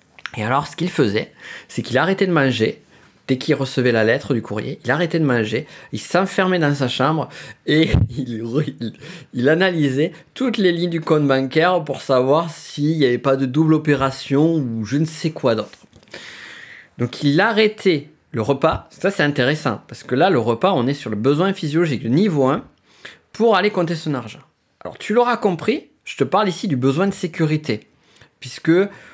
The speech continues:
on parle d'argent, de finances, et les finances, l'argent est en lien avec le confort et le fait de pouvoir être, avoir une protection contre les éléments. Et l'argent est un moyen qui permet justement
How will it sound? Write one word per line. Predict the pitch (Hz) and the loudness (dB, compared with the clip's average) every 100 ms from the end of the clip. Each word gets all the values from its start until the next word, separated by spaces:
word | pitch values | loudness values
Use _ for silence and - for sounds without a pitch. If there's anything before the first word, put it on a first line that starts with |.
| _ | _
on | 127 127 | 0 2
parle | 147 151 139 120 - - - | 2 4 2 0 -4 -18 -6
d'argent, | 117 117 120 139 170 185 | -2 -2 0 2 4 2
de | 175 135 | 0 -2
finances, | - 117 156 190 196 - | -4 0 2 2 0 -6
et | - - - | -8 -10 -14
les | |
finances, | 107 - 151 185 - | -12 -4 0 0 0
l'argent | 120 120 127 180 - - | -4 -4 0 0 0 -4
est | 117 | -4
en | 117 | 0
lien | 156 175 | 2 2
avec | 131 131 | 2 -2
le | 123 | -6
confort | - 131 127 - 180 190 - - - _ | 0 0 0 0 0 0 -8 -20 -20 _
et | 143 170 | 0 2
le | 147 127 | 2 0
fait | - 175 | 0 -2
de | 135 | -2
pouvoir | - 117 117 165 175 - - _ | -6 -6 0 2 2 -6 -20 _
être, | 147 139 139 _ _ _ | 0 0 -2 _ _ _
avoir | 127 127 170 | -4 0 2
une | 143 127 | 2 0
protection | 156 190 190 160 - 190 | 0 0 2 -2 -2 0
contre | 170 139 147 | 2 0 0
les | 139 131 | 0 2
éléments. | 135 110 - - | 0 0 -4 -8
Et | 107 | -4
l'argent | 107 123 180 | -4 0 0
est | 165 123 | 0 0
un | |
moyen | 113 117 113 113 160 180 | 0 0 0 0 0 -4
qui | 107 | -8
permet | - 123 131 170 | -4 -2 0 0
justement | 139 110 - 113 | -2 -6 -6 -2